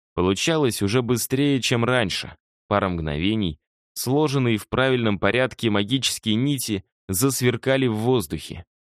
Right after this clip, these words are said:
Гаврила выставил щит и начал готовить своё заклинание, чтобы использовать его сразу, как отразит моё. Однако он не увидел, насколько длинной была последняя нить в моём плетении,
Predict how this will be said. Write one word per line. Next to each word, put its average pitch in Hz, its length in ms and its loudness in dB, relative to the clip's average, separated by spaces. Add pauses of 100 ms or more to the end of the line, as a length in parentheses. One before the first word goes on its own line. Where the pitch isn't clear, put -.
(140)
Гаврила 127 460 2
выставил 90 500 0
щит - 340 -4 (440)
и 120 60 0
начал 151 380 2
готовить 135 560 2
своё 123 300 2
заклинание, 117 720 0
чтобы 117 360 0
использовать 120 720 0
его 107 220 4
сразу, 110 580 2
как 107 200 0
отразит 104 540 0
моё. 98 500 0 (760)
Однако 98 420 0
он 120 140 2
не 110 80 2
увидел, 110 480 2
насколько 117 560 -2
длинной 135 480 0
была 127 280 -2
последняя 120 720 -4
нить 64 320 -8
в 73 60 -6
моём 78 300 -2
плетении, 73 680 -6